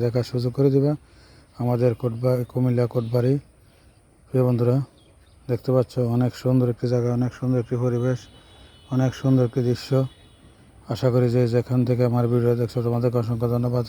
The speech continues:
সবাইকে দেখার সুযোগ করে দিবা প্রাকৃতিক সৌন্দর্য, প্রাকৃতিক পরিবেশ। আশা করি এই ভিডিওটা কয়েকটা পর্ব হবে, সবগুলা ভিডিও দেখার, সবাইকে, সবাইকে দেখার সুযোগ করে দিবা।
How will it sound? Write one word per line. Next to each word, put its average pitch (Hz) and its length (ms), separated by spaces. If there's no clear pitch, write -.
সবাইকে 123 360
দেখার 120 300
সুযোগ 123 260
করে 139 160
দিবা 147 180
প্রাকৃতিক 120 420
সৌন্দর্য, 123 340
প্রাকৃতিক 120 480
পরিবেশ। 120 380
আশা 131 220
করি 131 160
এই 131 120
ভিডিওটা 123 300
কয়েকটা 123 380
পর্ব 123 180
হবে, 127 160
সবগুলা 123 360
ভিডিও 120 220
দেখার, 123 260
সবাইকে, 127 360
সবাইকে 135 360
দেখার 131 240
সুযোগ 135 260
করে 147 160
দিবা। 160 160